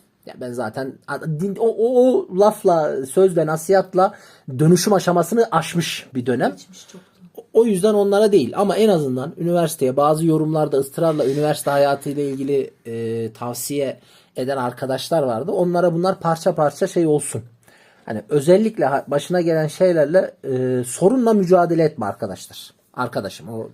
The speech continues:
Speaker 1: iş yorumu gelene söyledim birden. Hani s-, problemlerle, e, kavga edilmez.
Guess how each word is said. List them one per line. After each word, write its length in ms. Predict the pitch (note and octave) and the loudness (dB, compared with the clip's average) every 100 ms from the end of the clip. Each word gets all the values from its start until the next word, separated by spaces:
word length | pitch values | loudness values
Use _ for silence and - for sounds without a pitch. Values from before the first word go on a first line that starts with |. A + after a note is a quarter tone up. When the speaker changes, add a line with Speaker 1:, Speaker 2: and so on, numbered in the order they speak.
| B2 | -18
Speaker 1:
iş 100 | - | -10
yorumu 300 | B2+ B2 B2+ | -8 -6 -6
gelene 400 | A#2 B2+ B2+ B2 | -4 -4 -4 -6
söyledim 480 | A#2+ A2+ A2+ G#2+ A2 | -6 -6 -6 -6 -8
birden. 300 | G#2+ C3+ F#3 - - - - - | -8 -6 -8 -10 -20 -20 -20 -8
Hani 180 | D3 C3 | -4 -4
s-, 160 | - - | -6 -4
problemlerle, 920 | E3 F3 F#3 G#3 G#3 G#3 G3+ G3+ - - C#3 | 4 4 4 4 4 4 4 4 2 -2 -4
e, 40 | C#3 C#3 C#3 C#3 C#3 - _ _ | 0 0 0 0 -2 -6 _ _
kavga 400 | - E3+ F#3+ F#3+ | -2 0 2 4
edilmez. 600 | F3 D3+ D3 G#2 - - | 4 4 0 -2 -10 -18